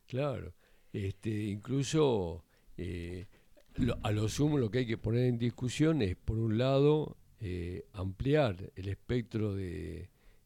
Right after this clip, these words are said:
alimentos y, y, y lo que podrían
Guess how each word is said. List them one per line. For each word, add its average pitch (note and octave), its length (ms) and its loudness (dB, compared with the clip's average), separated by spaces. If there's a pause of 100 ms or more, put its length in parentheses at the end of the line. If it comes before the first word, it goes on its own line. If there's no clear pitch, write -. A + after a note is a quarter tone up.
(120)
alimentos G2+ 1000 -2
y, E2+ 400 -10 (400)
y, G#2+ 720 -6
y C3+ 80 -10
lo G#2 180 0
que G#2+ 180 -6
podrían A2 800 -2